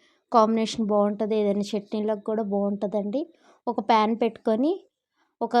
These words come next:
త్రీ టేబుల్ స్పూన్ ఆయిల్ వేసుకొని, ఆయిల్ బాగా హీట్ అయిన తర్వాత అండి, శుభ్రంగా ముందుగానే వాష్ చేసుకున్న చేపల్ని యాడ్ చేసుకొని చక్కగా గోల్డెన్ కలర్‌లో ఫ్రై చేసుకోవాలండి. వీడియో క్లిప్‌లో చూపించినట్లుగా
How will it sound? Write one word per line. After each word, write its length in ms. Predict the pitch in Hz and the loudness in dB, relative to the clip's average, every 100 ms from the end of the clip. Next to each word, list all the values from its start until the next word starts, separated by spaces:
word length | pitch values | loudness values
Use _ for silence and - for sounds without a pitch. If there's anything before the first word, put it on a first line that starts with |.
| 233 | 2
త్రీ 220 | 233 233 | 2 2
టేబుల్ 280 | 226 220 220 | 4 2 2
స్పూన్ 320 | 233 - 233 214 | -4 -2 0 2
ఆయిల్ 280 | 190 208 | 2 2
వేసుకొని, 380 | 220 214 - 226 247 | 2 -2 -2 -2 0
ఆయిల్ 260 | 208 226 | 2 2
బాగా 300 | 240 208 214 | 4 4 4
హీట్ 300 | 220 233 214 | 2 2 2
అయిన 180 | 220 226 | 4 2
తర్వాత 400 | 220 208 202 202 | 2 0 0 0
అండి, 320 | 202 196 214 370 - _ _ _ | 0 0 2 0 -2 _ _ _
శుభ్రంగా 460 | - 220 240 247 262 | -4 2 4 4 4
ముందుగానే 500 | 262 226 226 247 247 | 4 4 4 4 4
వాష్ 320 | 226 220 214 | 2 2 0
చేసుకున్న 480 | - 226 - 233 240 359 - _ _ _ _ | -2 -2 -2 -2 0 -2 -6 _ _ _ _
చేపల్ని 560 | - 226 214 226 220 320 427 | 2 2 4 2 2 0 0
యాడ్ 260 | 202 214 208 | -4 -6 -2
చేసుకొని 600 | 226 208 - - 208 311 - _ _ _ _ _ _ _ _ - | -2 -2 -4 -4 0 -2 -4 _ _ _ _ _ _ _ _ -6
చక్కగా 380 | 233 233 226 285 320 _ _ _ _ _ _ 208 | -6 -4 -4 -4 -8 _ _ _ _ _ _ -6
గోల్డెన్ 440 | 214 240 240 226 | 0 2 2 0
కలర్‌లో 400 | 226 214 208 220 | -2 -2 0 -2
ఫ్రై 240 | 294 233 214 | -2 -2 0
చేసుకోవాలండి. 800 | 214 208 - 208 196 196 185 247 | 0 -4 -4 -2 -2 -2 -4 -2
వీడియో 300 | 254 208 214 | 0 0 -2
క్లిప్‌లో 440 | 202 202 196 214 202 | -4 -6 -4 -2 -2
చూపించినట్లుగా 960 | 208 202 196 202 214 202 202 202 233 | -2 -2 -4 -6 -6 -6 -6 -4 -4